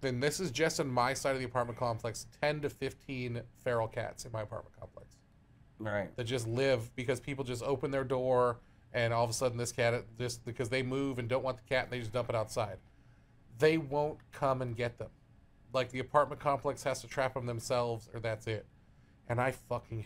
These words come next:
Speaker 1: hate th-, I would shoot the shit out of those cats. I hate every fucking one of them. They torment the dog. They piss on my doorstep. They get in my laundry room and piss on my laundry and,
Speaker 2: They,
Speaker 1: like,
Speaker 2: they
Speaker 1: shit in there.
Speaker 2: torment the dog?
Speaker 1: Yeah.
Speaker 2: What do you mean they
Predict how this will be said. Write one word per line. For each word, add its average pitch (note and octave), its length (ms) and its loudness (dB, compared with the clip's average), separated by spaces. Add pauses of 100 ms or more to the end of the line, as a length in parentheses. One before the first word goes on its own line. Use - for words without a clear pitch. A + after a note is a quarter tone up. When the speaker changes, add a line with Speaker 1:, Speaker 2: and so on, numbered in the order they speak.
(120)
Speaker 1:
hate G#2+ 240 -6
th-, - 120 -10
I C3 160 0
would B2 180 -4
shoot A2+ 300 -6
the G#2 60 -10
shit G#2+ 260 -6
out G#2 140 -2
of G2+ 80 -8
those G2+ 160 -6
cats. - 500 -6
I A#2 100 -4
hate B2 240 -4
every A#2 240 -4
fucking A2+ 340 -6
one A2 140 0
of G#2 80 -4
them. G#2 160 -4 (340)
They B2+ 80 -2
torment D#3 460 2
the - 60 -12
dog. E3 540 8 (300)
They B2+ 100 0
piss D#3 320 2
on D3 80 4
my A#2 140 2
doorstep. E3 760 4 (220)
They C3 120 -4
get C#3 140 2
in C#3+ 80 4
my B2+ 120 4
laundry D3+ 480 2
room F3+ 300 4
and B2+ 120 -2
piss - 220 -2
on D3+ 80 0
my C3+ 100 0
laundry E3+ 680 -2 (460)
and, A#2+ 160 0
Speaker 2:
They, A2+ 40 -2
Speaker 1:
like, A2 160 -2
Speaker 2:
they A2+ 100 -2
Speaker 1:
shit D3 180 -2
in E3+ 60 -2
there. - 140 4
Speaker 2:
torment C#3+ 360 0
the A#2 60 -10
dog? A2 400 -4
Speaker 1:
Yeah. G3+ 260 8 (760)
Speaker 2:
What - 80 -10
do E3+ 60 -4
you E3 60 -6
mean C3 120 -6
they G#2+ 100 -4